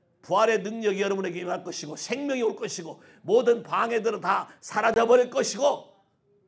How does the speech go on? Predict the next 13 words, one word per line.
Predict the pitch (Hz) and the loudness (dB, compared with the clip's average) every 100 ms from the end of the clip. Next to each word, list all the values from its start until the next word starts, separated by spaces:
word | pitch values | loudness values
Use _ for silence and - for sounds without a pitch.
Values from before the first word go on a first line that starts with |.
| _ _ | _ _
그러나 | - 220 285 | -6 0 0
그렇지 | 185 240 - - 262 | 0 -4 -4 -6 -6
않은 | - 185 202 269 277 | -4 0 0 0 -4
사람에게는 | 196 180 214 214 208 185 175 170 175 240 262 226 156 - _ _ _ _ _ _ _ _ _ _ _ _ _ _ _ _ _ | -10 0 2 2 0 -4 -6 -6 0 4 4 4 -4 -12 _ _ _ _ _ _ _ _ _ _ _ _ _ _ _ _ _
문제가 | 202 254 254 240 | -12 -6 -4 -4
된다는 | 233 226 226 214 | -6 -6 -8 -4
거예요. | 202 165 110 _ _ _ _ _ _ _ _ _ _ _ _ | -4 -6 -10 _ _ _ _ _ _ _ _ _ _ _ _
이게 | 185 247 | -10 -8
단순히 | 262 254 240 180 220 220 - | -6 -6 -6 -6 -8 -8 -12
패스오버를 | - 202 208 180 - 220 196 - 185 185 185 180 180 | -8 -6 -6 -8 -4 -2 -2 -6 -8 -6 -6 -6 -8
말하는 | - 156 151 143 | -8 -8 -8 -10
게 | 127 | -14
아니다. | 110 98 | -16 -20